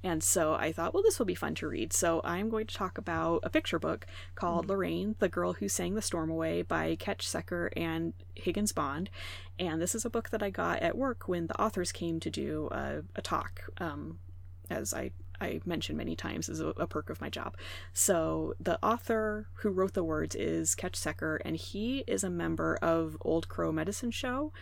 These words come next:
Speaker 1: uh, which I confess I had never heard of until I moved here, but, um, that's just not my, uh, it's not, not my musical scene, but it's not the musical scene I pay attention to.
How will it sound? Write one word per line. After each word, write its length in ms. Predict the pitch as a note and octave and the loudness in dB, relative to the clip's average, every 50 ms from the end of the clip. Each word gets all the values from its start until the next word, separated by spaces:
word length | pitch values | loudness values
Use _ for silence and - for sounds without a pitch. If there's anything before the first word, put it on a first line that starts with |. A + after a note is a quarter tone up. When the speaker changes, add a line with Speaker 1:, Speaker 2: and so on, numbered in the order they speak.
| - - - - - - - | -12 -12 -12 -12 -12 -6 -2
Speaker 1:
uh, 140 | F#3+ F#3+ E3 | 0 0 2
which 200 | - - E3 - | 2 0 0 0
I 60 | F#3 | 0
confess 380 | F3 - F3+ D#3+ - D#3+ - - | -2 -2 -4 -2 0 0 0 0
I 60 | A3 | 0
had 160 | - A3 G3 | -2 -2 -2
never 220 | E3 D#3 D3+ - - | -2 -2 -2 -2 -4
heard 220 | - D3 D3 D3+ | -4 -4 -2 -2
of 160 | F3 F#3+ G3 | 0 0 0
until 260 | G#3 F#3+ - F#3+ F3+ | 0 -2 -2 -2 -2
I 80 | F3 E3+ | -2 0
moved 280 | D#3+ D3+ D#3 E3+ - - | 0 0 0 -2 -2 -2
here, 240 | - G#3+ A3 A3+ | 0 0 0 0
but, 400 | A3 - - E3 D3 C#3+ D3+ - - - - | -2 -2 -2 -2 0 0 -2 -2 -4 -6 -6
um, 360 | - E3+ D3+ - - - - - - - - - - - - - | -4 -4 -4 -4 -6 -6 -8 -8 -8 -8 -10 -10 -12 -12 -12 -10
that's 400 | - F#2 - - - - - - - - - - - - - - - - - - | -8 -8 -6 -4 -2 -2 -2 -2 -4 -8 -10 -12 -12 -12 -10 -8 -8 -8 -6 -4
just 220 | - E3 E3 - | -4 -2 -2 -2
not 120 | - - - | -2 -2 -2
my, 280 | - D#3 D3 D3 D#3 - - - - | -2 -2 -2 -2 -2 -4 -4 -4 -4
uh, 300 | - - - - - - - - - - - - - - - - - - - - - | -4 -4 -4 -2 -2 -2 -2 -4 -8 -12 -12 -14 -14 -14 -14 -14 -14 -14 -14 -8 -2
it's 160 | - - - | 0 2 2
not, 220 | F#3+ F3+ E3+ - - | 4 2 0 0 -2
not 400 | - E3+ F3 F#3 A3 C4+ D#4 - | -2 -2 0 0 0 -2 -2 0
my 140 | F3+ E3+ | 0 0
musical 360 | E3 D#3+ D#3+ D#3 E3 D#3+ - D#3 | 0 0 0 0 -2 -2 -2 -2
scene, 340 | - - F3 E3 D#3+ D#3+ | 0 0 0 0 0 0
but 120 | D#3+ E3+ D3+ | 0 -2 -2
it's 140 | - - - | -2 0 0
not 120 | F3+ - | 0 0
the 60 | - | 2
musical 320 | E3+ E3+ D#3 D#3+ D#3 - D3+ | 0 0 0 0 0 0 0
scene 220 | - - C#3 C#3 | 0 0 0 -2
I 60 | - | -4
pay 180 | - - C#3 A2+ | -4 -2 -2 -2
attention 400 | - - - - - - - - | -2 -4 -6 -6 -6 -6 -6 -6
to. 260 | - - - - - | -6 -6 -6 -6 -6